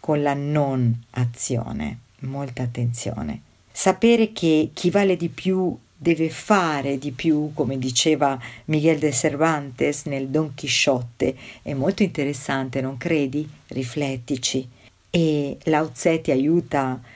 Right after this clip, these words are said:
dicendo che ogni viaggio comincia con un solo passo.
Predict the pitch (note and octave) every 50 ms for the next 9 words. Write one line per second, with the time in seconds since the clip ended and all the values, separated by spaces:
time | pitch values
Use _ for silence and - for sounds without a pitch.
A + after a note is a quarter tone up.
0 | - - - D3+ D3+ - - - E3+ D#3 D3 D3 B2 A#2+ - D3 D3+ D#3+ D#3+ D#3+
1 | D#3 D3+ C#3 C#3 D3 D3 D3 E3 F3+ F3+ E3+ - G3 F#3+ - - - - - -
2 | _ - - G3+ F3+ D#3 C#3 C3+ B2+ A#2+ - D#3+ D#3 - - - - - - -
3 | - A#3+ G#3 F3 D#3 D3 D3+ - - - - C3 - - - C3 C3 A#2+ - -
4 | - - - - - - - - -